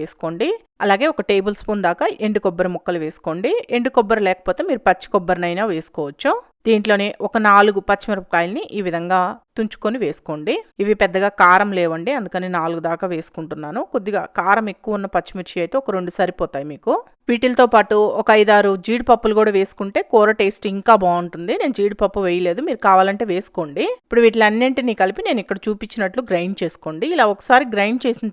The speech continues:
తర్వాత ఈ సైజులో ఉన్నవి బాగా పండిన రెండు టమాటాలు తీసుకొని ఇలా ముక్కలుగా కట్ చేసుకొని మిక్సీ జార్లో వేసుకొని మెత్తటి పేస్ట్ వచ్చేటట్లు గ్రైండ్ చేసుకోండి. చూడండి, ఈ విధంగా మెత్తటి పేస్ట్ లాగా గ్రైండ్ చేసుకొని పక్కన పెట్టేసుకోండి.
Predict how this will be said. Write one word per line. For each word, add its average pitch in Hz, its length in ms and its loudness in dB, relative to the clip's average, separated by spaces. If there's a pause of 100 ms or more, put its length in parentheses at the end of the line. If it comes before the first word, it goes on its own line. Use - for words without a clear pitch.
తర్వాత 160 360 -2 (460)
ఈ 247 120 -4
సైజులో 233 400 4
ఉన్నవి 202 260 -2 (260)
బాగా 202 240 6 (100)
పండిన 196 300 0 (100)
రెండు 175 200 -4
టమాటాలు 180 500 0
తీసుకొని 190 380 -6 (300)
ఇలా 233 180 6
ముక్కలుగా 226 420 2
కట్ 190 220 2
చేసుకొని 208 400 -2 (160)
మిక్సీ 208 320 -8
జార్లో 180 340 2
వేసుకొని 190 340 -4 (100)
మెత్తటి - 600 -6
పేస్ట్ 190 340 0
వచ్చేటట్లు 175 540 -6
గ్రైండ్ 165 300 -4
చేసుకోండి. 151 460 -6 (300)
చూడండి, 240 280 2 (140)
ఈ - 100 0
విధంగా 202 300 0 (100)
మెత్తటి - 480 -2
పేస్ట్ 190 300 -2
లాగా 180 160 0 (100)
గ్రైండ్ 180 280 -4
చేసుకొని 226 400 -4
పక్కన 254 280 2
పెట్టేసుకోండి. 156 580 -6